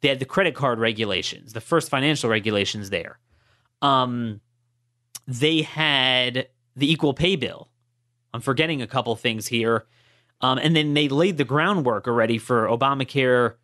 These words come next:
cap and trade, and, and, uh, Dodd-Frank. They didn't yet pass it, but they certainly had it well along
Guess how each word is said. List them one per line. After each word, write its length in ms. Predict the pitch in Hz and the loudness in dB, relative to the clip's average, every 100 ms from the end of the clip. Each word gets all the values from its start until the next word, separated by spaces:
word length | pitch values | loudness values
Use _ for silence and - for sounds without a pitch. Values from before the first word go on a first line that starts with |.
| _ | _
cap 240 | 143 123 117 | -4 -2 -4
and 100 | 113 | -4
trade, 600 | 156 139 127 120 117 - _ _ _ _ - | 0 2 2 2 -2 -6 _ _ _ _ -4
and, 640 | 123 117 110 110 107 104 - _ _ _ _ - | 0 0 -2 -4 -6 -10 -20 _ _ _ _ -4
and, 240 | 131 123 | -2 2
uh, 200 | 120 113 | 4 4
Dodd-Frank. 840 | 117 117 120 143 151 120 - - - _ _ _ | 2 2 2 0 -2 -2 -8 -12 -18 _ _ _
They 80 | 135 | -2
didn't 160 | 135 127 | 0 0
yet 180 | 127 | 0
pass 320 | - 190 185 147 | 0 0 0 -2
it, 100 | 120 | -2
but 120 | 117 | -2
they 80 | 120 | 0
certainly 380 | 170 139 135 | 0 0 0
had 240 | - 139 127 | 0 -2 -2
it 140 | - | -6
well 300 | 127 127 120 | 0 2 2
along 440 | 117 117 113 113 | 2 2 0 -2